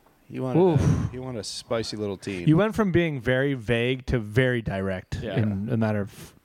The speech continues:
Speaker 2: thirty seconds.
Speaker 3: He's just, yeah, nineteen ninety-eight's a good year.
Speaker 2: <laughs>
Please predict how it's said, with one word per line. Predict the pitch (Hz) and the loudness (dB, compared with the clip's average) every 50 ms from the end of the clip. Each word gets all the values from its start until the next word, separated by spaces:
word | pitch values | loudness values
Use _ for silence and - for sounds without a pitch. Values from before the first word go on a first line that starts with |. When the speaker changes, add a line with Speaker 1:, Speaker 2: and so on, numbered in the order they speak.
| _ - | _ 0
Speaker 2:
thirty | - 117 107 104 98 | 2 2 2 2 -2
seconds. | - - 85 - 117 | -6 -8 -10 -10 -10
Speaker 3:
He's | 107 - | -10 -8
just, | - 113 101 104 | -8 -8 -6 -4
yeah, | 104 107 107 101 | -4 -4 -4 -4
nineteen | 101 107 120 127 - 139 131 123 | -4 -6 -8 -8 -6 -6 -4 -2
ninety-eight's | 123 123 117 117 117 120 117 - - | -2 -2 -2 -2 -4 -4 -4 -6 -8
a | 98 | -8
good | 104 110 110 110 | -6 -6 -6 -6
year. | 104 107 107 107 104 95 | -4 -4 -4 -2 -2 -2
Speaker 2:
<laughs> | 82 80 - - 135 - - 127 107 107 | -2 0 2 2 2 2 2 -2 -2 -2